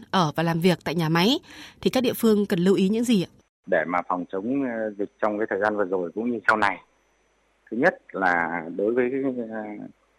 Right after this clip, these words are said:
Speaker 2: khu lưu trú thì cũng, ờ, tổ chức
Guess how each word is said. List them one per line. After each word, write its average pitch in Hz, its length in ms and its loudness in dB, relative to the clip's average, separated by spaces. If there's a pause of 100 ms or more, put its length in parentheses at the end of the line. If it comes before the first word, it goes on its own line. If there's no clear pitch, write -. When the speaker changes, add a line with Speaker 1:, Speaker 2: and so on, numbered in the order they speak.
(240)
Speaker 2:
khu 117 220 2
lưu 117 180 0
trú 127 240 0 (500)
thì 90 200 -4
cũng, 120 280 0
ờ, 113 360 0 (920)
tổ 78 160 0 (100)
chức 185 100 4